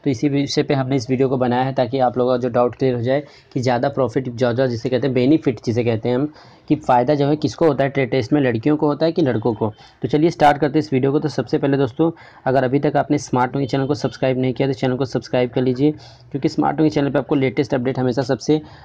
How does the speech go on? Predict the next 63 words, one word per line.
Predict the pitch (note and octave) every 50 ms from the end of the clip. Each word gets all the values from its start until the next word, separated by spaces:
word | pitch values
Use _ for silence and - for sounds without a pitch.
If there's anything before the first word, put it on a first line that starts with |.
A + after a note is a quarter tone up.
| - - -
आगे | B2 B2 C3+ D3
मिलती | C#3+ C#3 C3 - - D3
है। | D3+ D3+
साथ | D3+ - C3+ B2+ A#2
ही | D3+
दोस्तों, | C#3+ C#3+ A#2+ - D3+ D#3+ E3 - - - - -
सकाई | - - C#3+ B2+ - C#3 C#3
नौकरी | C#3+ C#3 C3 D3
संबंधित | - C#3+ C#3 C#3 C#3
कोई | - C#3+ C#3
भी | C3+ C#3 C3
जब | B2+ C3 B2+
नई | B2+ B2+ C3
अपडेट | C3+ B2 A2+ C3 C3+ C3
आती | B2+ B2 A2+ - C#3 C#3 C3+
है | C#3 C#3+
या | C3+ B2+
फिर | A2+ C3+ B2+
कोई | - B2+ A#2+
भी | B2+ C3
नया | B2+ A#2+ B2
फॉर्म | A#2 - B2+ A#2+ A#2+
आता | A#2 A2+ -
है | C3 A#2+
तो | C3+
उसकी | A#2 - - C3
notification | B2 A#2+ A#2+ C3 A#2 C3 B2+ C3 B2 C#3+ D3 D3+ D3+ - - - - -
आपको | - - - C#3 A#2
स्मार्ट | - - A#2+ A#2 A#2
नौकरी | B2+ B2 A#2
चैनल | - A#2+ A2+
पे | A2 D#3+
मिल | D#3+ C#3 A#2 A2
जाती | A2+ A2+ G#2+ - - A2+
है। | G#2+ G2+ - - - - _ -
चलिए | D3 E3 F3
start | - - D3 C#3+ D3 -
करते | D3+ B2+ D3+
हैं | C#3
अब |
इस | C3 - -
video | B2+ A#2+ C3 C#3 C3+
को। | D3+
तो | D3 D3+
सबसे | - - A2+ - -
पहले | - C#3+ C#3 C#3+
मैं | C#3+ C#3+
ये | C#3 B2+ B2+
बता | A#2+ B2+ A2+ B2+ B2
दूँ | B2 C#3+ D#3 D3+ D3+ - - - _ _ - -
कि | D#3+ C#3+
group | C3 C#3+ D#3 D3+
सी | - - D#3 D3
का | D3+ D3+
जो | C3+ C#3+ D3+ C#3+
आपका | C3+ C3 - - D#3+ D3+
होने | B2+ C3 C3+ C#3 C#3
वाला | C3+ C3 C3 C3 B2+
है | C3 D3+ E3 E3 - - - - - - -
हावड़ा, | - B2+ B2+ A#2+ B2 B2 C#3+ D#3+ E3 - _ _ - _ - -
जी | A#2 A#2+ C#3
हाँ | C#3+ C3+
दोस्तों, | C3 A#2 - - D#3+ E3